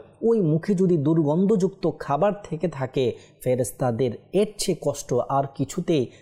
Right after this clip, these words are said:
তাদের অনুভব হয় না। আমাদেরও উচিত যখনই আমরা খাবার খাবো, খাবারের পর কুলি করে নিব, মুখ পরিষ্কার করে নিব। আর আল্লাহ রসুলের সুন্নত যদি অনুসরণ করতে পারি, তাহলে তো আমাদের জন্য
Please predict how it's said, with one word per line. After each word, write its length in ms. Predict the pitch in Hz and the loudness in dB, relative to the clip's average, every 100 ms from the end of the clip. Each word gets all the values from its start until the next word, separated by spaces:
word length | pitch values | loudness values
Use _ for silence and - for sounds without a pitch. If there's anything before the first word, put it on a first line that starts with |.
| - | -6
তাদের 280 | 131 113 120 131 | -4 0 -2 0
অনুভব 360 | 123 117 117 - - | 0 0 0 -4 -4
হয় 200 | 120 117 | 0 2
না। 200 | 113 113 - - | 0 -2 -8 -10
আমাদেরও 480 | 123 120 117 127 120 147 | -2 0 0 0 0 0
উচিত 380 | 165 160 131 - - 156 | -2 0 -2 -4 -8 -2
যখনই 400 | 214 - 208 143 | -2 0 0 0
আমরা 420 | 120 113 123 107 - - - | 0 0 0 -2 -12 -20 -6
খাবার 360 | 131 123 165 | -2 0 0
খাবো, 440 | 156 - 120 127 117 - - | -2 -2 0 0 -2 -6 -10
খাবারের 460 | - 123 120 117 117 | -4 -2 0 0 0
পর 220 | 123 113 | -2 -4
কুলি 300 | - 131 147 | -2 -2 -2
করে 260 | 139 117 | 0 0
নিব, 340 | 113 117 120 110 - - | 0 0 0 -2 -6 -2
মুখ 280 | 139 185 - - | 0 0 -2 -4
পরিষ্কার 500 | 143 175 - 185 156 | -2 -2 -2 -4 -2
করে 240 | 139 123 | -2 0
নিব। 340 | 123 120 123 110 - - | 2 2 0 -2 -6 -8
আর 120 | 120 117 | -6 -2
আল্লাহ 420 | 123 123 135 123 | 0 2 0 0
রসুলের 340 | 120 - 180 175 | -4 0 2 2
সুন্নত 540 | - 202 226 262 170 | 2 2 2 2 2
যদি 120 | 196 | 2
অনুসরণ 480 | 160 151 - 143 131 | 2 0 0 -2 0
করতে 320 | 123 - 131 | -4 -4 -4
পারি, 340 | 131 120 120 110 - - | 0 2 2 -2 -8 -6
তাহলে 280 | 131 135 127 | -2 0 0
তো 140 | 127 | 0
আমাদের 440 | 117 117 117 123 | 0 0 0 -2
জন্য 440 | 113 117 117 117 | 0 0 2 0